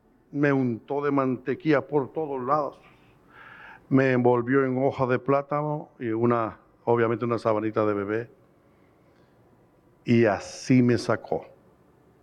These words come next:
Sabiendo que de un momento a otro yo podía fallecer.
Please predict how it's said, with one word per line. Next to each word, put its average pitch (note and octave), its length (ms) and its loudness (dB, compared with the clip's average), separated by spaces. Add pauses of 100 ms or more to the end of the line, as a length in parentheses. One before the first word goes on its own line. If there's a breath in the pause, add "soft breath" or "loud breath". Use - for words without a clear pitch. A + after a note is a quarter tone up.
(1160)
Sabiendo C3 640 2
que A#2+ 400 0
de A#2 180 0
un B2 220 2
momento C3+ 460 2
a B2+ 40 4
otro C3 400 0
yo A2 220 0
podía G#2+ 400 0
fallecer. - 600 -6